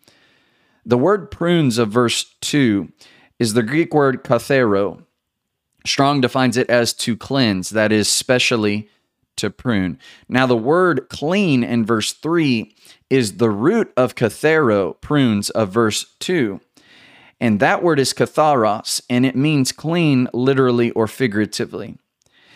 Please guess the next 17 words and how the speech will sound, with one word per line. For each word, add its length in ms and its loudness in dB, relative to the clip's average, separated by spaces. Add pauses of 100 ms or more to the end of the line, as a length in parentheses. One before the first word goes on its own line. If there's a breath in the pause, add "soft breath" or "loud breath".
(180 soft breath)
And 140 -2
so 160 2
I 40 2
want 180 0
us 120 0
to 120 0
notice 320 2
in 140 2
verse 260 0 (100)
three, 560 0
"They 160 2
are 160 2
already 400 2
clean." 540 -2
That's 260 0
the 140 -4
root 420 0